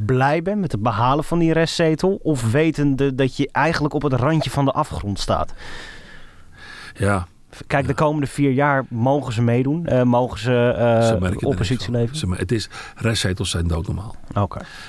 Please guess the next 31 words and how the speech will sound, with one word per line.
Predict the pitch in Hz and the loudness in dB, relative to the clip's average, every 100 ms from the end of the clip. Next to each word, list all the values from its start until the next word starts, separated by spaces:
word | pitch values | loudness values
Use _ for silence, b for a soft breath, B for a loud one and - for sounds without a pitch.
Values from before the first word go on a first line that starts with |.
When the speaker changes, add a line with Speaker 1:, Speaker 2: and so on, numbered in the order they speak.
| B | B
Speaker 2:
Ehm, | - 92 90 90 87 87 87 85 82 82 80 80 80 82 - - | -2 2 2 2 2 2 2 2 0 0 -2 -2 -2 -2 -4 -6
d-, | - - | -6 -8
ik | - 95 110 | -8 -8 -2
meen | 107 110 | 0 0
dat | 104 95 | 0 -2
we | 104 | 0
in | |
de | 101 | 0
voorgaande | 87 113 107 101 95 | 0 0 0 0 2
jaren | 95 95 98 | 2 2 0
drie | 104 113 | 0 0
of | 101 | 0
vier | - 104 95 | 0 0 0
echte | 95 104 - 92 | -2 -4 -2 0
restzetels | 95 92 107 98 107 | 0 0 -2 -4 -4
hadden... | 95 95 | -2 -2
waar | 95 | -2
het | 90 95 | -2 -4
best | 95 - | -4 -6
wel | 98 | -8
spannend | - 98 95 | -6 -4 -2
om | 87 | -2
was. | 87 - - B B B | -2 -6 -14 B B B
Dat | B - | B -6
maakt | 78 - | -6 -6
allemaal | 95 - | -8 -8
niet | - | -10
uit. | - - - | -12 -16 -18
Het | - - | -16 -8
is, | 90 87 | -4 -4
eh, | - | -4